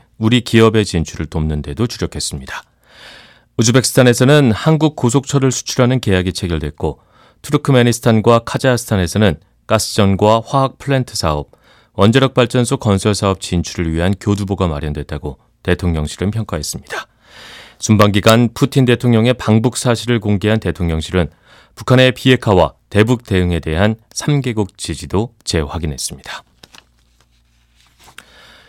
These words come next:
정부와 대통령실, 국민의힘이 오늘 오후 고위 당정협의회를 열고 저출생 대책 등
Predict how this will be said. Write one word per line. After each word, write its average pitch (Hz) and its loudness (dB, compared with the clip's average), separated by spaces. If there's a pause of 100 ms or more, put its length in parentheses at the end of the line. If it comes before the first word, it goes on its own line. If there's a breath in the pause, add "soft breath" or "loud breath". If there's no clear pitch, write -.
(560 soft breath)
정부와 131 4
대통령실, 139 4
국민의힘이 127 2
오늘 131 4
오후 117 0
고위 135 2
당정협의회를 117 -2
열고 80 -2 (220)
저출생 127 0
대책 90 -4
등 113 0